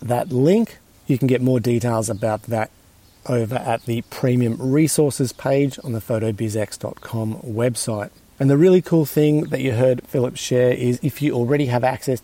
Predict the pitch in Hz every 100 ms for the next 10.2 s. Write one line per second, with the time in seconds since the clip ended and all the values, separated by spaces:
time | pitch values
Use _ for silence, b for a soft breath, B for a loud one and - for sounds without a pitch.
0 | - 117 113 - - 147 160 160 165 156
1 | B B B B B - 151 147 131 131
2 | 123 123 127 120 113 120 - 147 135 123
3 | 120 - 120 127 123 - 113 101 - 131
4 | 127 - 127 143 165 135 139 143 151 135
5 | 139 135 - 123 113 107 127 - 123 123
6 | 123 120 110 113 120 120 120 117 110 117
7 | - 123 117 - 123 151 156 135 160 196
8 | B B - 123 123 117 135 117 113 110
9 | 110 113 110 110 - 120 107 - 113 110
10 | - -